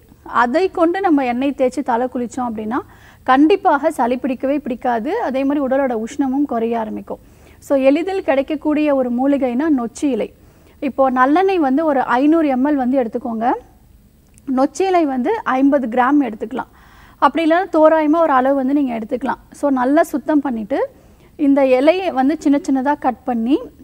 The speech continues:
நல்லெண்ணெய் வந்து ஒரு மண் பாத்திரத்திலேயோ இல்ல இரும்பு பாத்திரத்திலேயோ வந்து லைட்டா heat பண்ணி அந்த ஆயில் வந்து heat ஆகும் பொழுது இந்த இலைகளை போட்டீங்க அப்படின்னு சொன்னீங்கன்னா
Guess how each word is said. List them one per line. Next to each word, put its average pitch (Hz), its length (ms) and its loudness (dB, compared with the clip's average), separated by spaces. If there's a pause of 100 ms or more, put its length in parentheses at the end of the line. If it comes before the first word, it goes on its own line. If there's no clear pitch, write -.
(140)
நல்லெண்ணெய் 302 500 2
வந்து 247 280 -4
ஒரு 277 120 0
மண் 254 360 2
பாத்திரத்திலேயோ 240 720 -2 (100)
இல்ல 269 180 -2
இரும்பு 311 460 0
பாத்திரத்திலேயோ 254 560 -2
வந்து 254 240 -2
லைட்டா 240 400 -4
heat 269 320 -4
பண்ணி 240 300 -4 (600)
அந்த 269 180 2
ஆயில் 311 280 4
வந்து 311 280 0
heat 320 320 0
ஆகும் 285 300 0
பொழுது 247 360 -2
இந்த 330 140 0
இலைகளை 294 460 0
போட்டீங்க 254 440 -4
அப்படின்னு 254 380 -2
சொன்னீங்கன்னா 226 380 -6